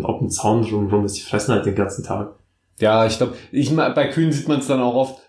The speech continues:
Speaker 2: wir haben halt irgendwie so ein, so ein Stückchen Drahtzaun und wenn die, die können, da könnten die theoretisch, okay, da kommt Strom,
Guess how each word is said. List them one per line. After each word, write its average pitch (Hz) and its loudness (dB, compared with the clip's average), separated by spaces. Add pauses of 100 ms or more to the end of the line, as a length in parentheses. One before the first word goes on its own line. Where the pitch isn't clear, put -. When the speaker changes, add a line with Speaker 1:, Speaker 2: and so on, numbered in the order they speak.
(140)
Speaker 2:
wir 123 4
haben 147 4
halt 156 4
irgendwie 165 4
so 147 2
ein, 139 -2
so - -2
ein 131 -2
Stückchen 185 0
Drahtzaun 117 2
und 120 0
wenn 127 2
die, 131 2
die 117 -8
können, 117 0
da 113 2
könnten 135 0
die 127 0
theoretisch, 135 2
okay, 135 -2
da 131 0
kommt 104 -2
Strom, 143 0